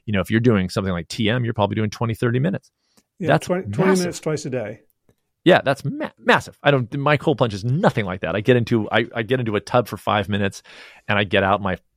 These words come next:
Speaker 1: body is bright red. And I, <laughs> when I dry off and I go to work, you know, so it hasn't been hard to do that every day, but it was actually kind of fun in retrospect to miss a day and ha-, and hear the mental chatter of, "How do I fix this in the world? Do I,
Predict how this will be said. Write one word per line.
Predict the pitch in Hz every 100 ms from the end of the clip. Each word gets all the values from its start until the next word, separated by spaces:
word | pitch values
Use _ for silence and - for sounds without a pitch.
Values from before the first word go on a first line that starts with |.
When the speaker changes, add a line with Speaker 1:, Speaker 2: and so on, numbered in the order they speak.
| _
Speaker 1:
body | 98 90 95
is | 87
bright | 85 90 92 85
red. | 87 92 - - - - _
And | 104
I, | 98 104 - - - -
<laughs> | 165 277 139
when | 180 120
I | 110
dry | 110 104
off | 110 -
and | 98
I |
go | 107
to | 110
work, | 135 - - - - - _
you | 143 143
know, | 127 123
so | - 110 127 _ _ _ _ _ - -
it | 120
hasn't | 143 127
been | 113
hard | 101 113
to | 101
do | 110
that | 101 95
every | 95
day, | 95 98
but | 101
it | 101
was | 98
actually | 95 - -
kind | 104
of | 87
fun | - 107 92 87
in | 92
retrospect | 98 95 101 90 -
to | 95
miss | 95 92
a | 87
day | 87 85 87 - - -
and | 101
ha-, | 107 -
and | 92
hear | 95
the | 87
mental | 90 90 90
chatter | 87 80 80 82 - _ - - -
of, | -
"How | -
do | 131
I | 95
fix | - -
this | - - - _ - _
in | 104
the | 98
world? | 101 95 80
Do |
I, | 80